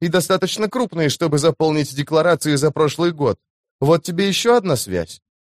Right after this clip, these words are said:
"Но она та же самая". "Зато проявляется дважды.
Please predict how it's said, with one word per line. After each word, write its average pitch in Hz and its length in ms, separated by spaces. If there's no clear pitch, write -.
"Но 165 220
она 165 260
та 165 200
же 165 140
самая". 98 520
"Зато 185 360
проявляется 196 600
дважды. 101 440